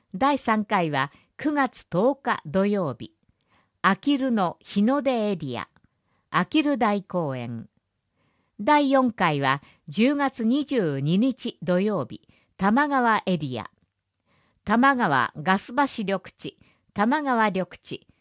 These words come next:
羽村取水堰。第五回は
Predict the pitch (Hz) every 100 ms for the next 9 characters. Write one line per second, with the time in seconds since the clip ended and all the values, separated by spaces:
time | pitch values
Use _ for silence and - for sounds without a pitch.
0 | _ _ 196 214 277 285 247 - 170 -
1 | 185 143 - 104 - _ _ _ _ _
2 | _ _ _ _ _ _ _ _ 196 277
3 | 302 196 196 220 214 190 135 139